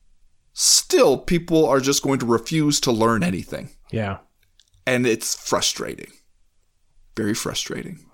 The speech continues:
Speaker 2: No, I agree. Uh, so let's just to, just to wrap it up here on Kraken Up, the Seattle Kraken.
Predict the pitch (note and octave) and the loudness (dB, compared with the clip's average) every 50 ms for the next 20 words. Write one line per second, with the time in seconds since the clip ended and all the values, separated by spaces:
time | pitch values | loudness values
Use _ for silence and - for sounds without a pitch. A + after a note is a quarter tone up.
0 | G#2+ G#2 A#2+ C3 B2 G#2+ G2 F#2+ - A2+ B2+ B2+ B2+ G#2+ B2 C3 B2+ A2+ G#2 - | -6 -2 0 0 2 0 0 -2 -4 -2 0 0 0 2 2 2 2 2 0 -2
1 | - - - - - - - - - _ - - C3 C3 B2+ A#2+ A2+ A2+ G#2+ F#2+ | -6 -16 -20 -20 -20 -20 -20 -20 -20 _ -4 0 2 4 4 4 4 4 2 0
2 | - - - - - - - - - - - - - - - - _ _ - - | -2 -6 -12 -10 -10 -10 -10 -12 -18 -18 -20 -20 -20 -20 -20 -20 _ _ -20 -20
3 | - _ _ _ - - - D#3 C#3 C3+ C3+ C#3+ C3+ C#3 - F3 E3 - - D#3 | -20 _ _ _ -6 0 2 4 6 6 6 4 2 2 2 2 2 4 4 6
4 | C3+ B2 A2 A#2 C3+ - - - - - F3 - - D3 C3 D3+ D#3+ D#3+ D3 C#3+ | 6 6 4 2 -2 -6 -10 -14 -2 -2 0 2 2 2 4 6 6 6 6 6
5 | D#3 D3+ D#3 - - D#3 D3+ C#3+ C3+ B2+ B2 B2 - - D#3+ D3 C#3+ C3 D3+ C3+ | 4 4 4 4 4 6 6 8 6 6 4 4 4 4 4 4 6 6 6 4
6 | B2+ A2 G2 F#2 - - G#2+ - - - C3 C3 C#3+ C#3+ D#3 D#3 - - C3+ G#2+ | 6 4 2 0 -2 -6 -6 -4 0 0 2 4 4 4 4 2 4 4 4 4
7 | G#2 - G2+ F#2 F2+ | 4 2 0 -2 -2